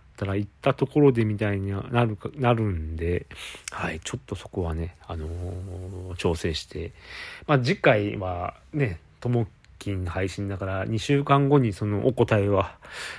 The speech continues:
えー、お伝えすることにはなるとは思うんですけど、はい、そういうちょっと行こうと思ってます。なのでね、まあ、あのー、この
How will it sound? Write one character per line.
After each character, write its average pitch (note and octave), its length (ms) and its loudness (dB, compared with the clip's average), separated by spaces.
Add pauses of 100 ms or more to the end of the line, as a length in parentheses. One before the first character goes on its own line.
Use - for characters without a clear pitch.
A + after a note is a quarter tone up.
(140)
え F2+ 460 0
ー、 F#2 120 -2
お G#2+ 80 2
伝 - 160 8
え - 20 8
す - 100 6
る C#3+ 60 10
こ D3 80 8
と G#2+ 80 8
に F#2 60 4
は G2 60 2
な B2+ 100 10
る B2+ 100 10
と - 80 2
は F#2+ 60 4
思 G2 160 0
う F#2 80 -2
ん F#2 40 -2
で E2+ 100 -4
す - 100 -12
け E2+ 100 -8
ど、 - 240 -2 (100)
は F2+ 140 -2
い、 E2 140 -4
そ - 160 0
う - 20 6
い A#2+ 40 6
う - 20 4
ち - 100 -4
ょ - 20 -6
っ - 20 -6
と A2 100 0
行 G2+ 80 -2
こ - 140 -2
う G2 60 0
と - 80 -6
思 F#2+ 140 0
っ F#2 60 -2 (240)
て - 80 -6
ま D#2 180 -6
す。 - 220 -12 (800)
な A#2 100 6
の C#3+ 140 8
で F2+ 160 2
ね、 G#2 200 -2 (540)
ま D3+ 100 2
あ、 C#3+ 40 6
あ C3+ 40 2
の B2+ 540 4
ー、 - 80 -8
こ C3+ 60 0
の D3 240 6